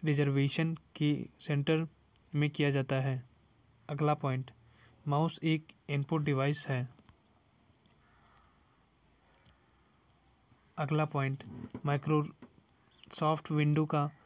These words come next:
आविष्कार कंप्यूटर की फोर्थ जनरेशन में हुआ था। अगला पॉइंट,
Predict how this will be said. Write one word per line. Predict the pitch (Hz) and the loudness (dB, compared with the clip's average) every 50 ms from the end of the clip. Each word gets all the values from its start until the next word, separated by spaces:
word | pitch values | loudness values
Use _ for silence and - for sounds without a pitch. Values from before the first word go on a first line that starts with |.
| - _ _ _ - | -20 _ _ _ -4
आविष्कार | - 147 143 151 147 - - - 147 147 151 | 0 2 2 2 2 0 0 2 2 2 2
कंप्यूटर | - - - 143 139 139 143 139 139 - 160 156 | 0 -2 -2 -2 0 2 2 0 2 2 0 -2
की | - - 143 | 0 0 -2
फोर्थ | - - 151 151 151 - - - | 0 2 2 2 2 0 -2 -2
जनरेशन | 147 139 139 135 139 135 - 151 | -2 0 2 0 0 0 0 0
में | 147 143 143 | 0 0 0
हुआ | 139 135 135 139 139 | 0 0 0 -2 -2
था। | - - 131 123 123 - _ _ _ _ _ _ _ _ _ _ - | -2 -4 -4 -6 -6 -10 _ _ _ _ _ _ _ _ _ _ -8
अगला | 147 131 - 151 147 | -4 -2 0 2 2
पॉइंट, | 143 139 139 131 131 135 135 | 2 0 -2 -2 -2 -4 -6